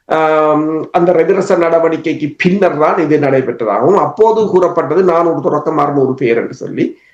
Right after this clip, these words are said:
அதன் பின்னர் தான் தொண்ணூற்றி ஆறாம் ஆண்டு கிருஷாந்தி இந்த ப-, கொலை வழக்கு, அஹ், வெ-, வெளிச்சத்துக்கு வந்திருந்தது. அதனுடன் தான் இந்த செம்மணி புதைகுழிகள் தொடர்பான, ஆஹ், தகவல்கள் மெல்ல மெல்ல வெளிவந்தாலும்,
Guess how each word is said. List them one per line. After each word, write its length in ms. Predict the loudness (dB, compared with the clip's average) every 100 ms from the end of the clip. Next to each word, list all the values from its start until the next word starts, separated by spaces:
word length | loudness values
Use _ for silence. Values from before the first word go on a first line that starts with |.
| _
அதன் 240 | -2 0
பின்னர் 320 | 0 0 2 2
தான் 260 | 2 0
தொண்ணூற்றி 420 | 0 2 0 2
ஆறாம் 360 | 2 2 0 0
ஆண்டு 600 | 0 0 2 4 2 -2
கிருஷாந்தி 520 | -2 0 0 0 0 0
இந்த 480 | 2 2 2 2 0
ப-, 220 | 0 0
கொலை 260 | 2 2 2
வழக்கு, 360 | 2 0 -2 -2
அஹ், 640 | 0 2 4 4 4 2 0 0
வெ-, 140 | 0
வெளிச்சத்துக்கு 520 | 2 0 0 -2 -4
வந்திருந்தது. 600 | -4 -4 -6 -10 -6 0 2
அதனுடன் 380 | 2 2 0
தான் 160 | 0 0
இந்த 140 | 2
செம்மணி 400 | 2 2 2 0 0
புதைகுழிகள் 680 | 0 0 0 0 2 0 0
தொடர்பான, 480 | -2 -2 -2 -2 0 -2 -6 _ _ _ 0
ஆஹ், 840 | 2 2 2 0 0 0 0 0
தகவல்கள் 600 | 0 0 2 2 4 4
மெல்ல 260 | 4 2 2
மெல்ல 460 | 2 2 2 2 0
வெளிவந்தாலும், 880 | 0 0 0 0 0 0 0 -2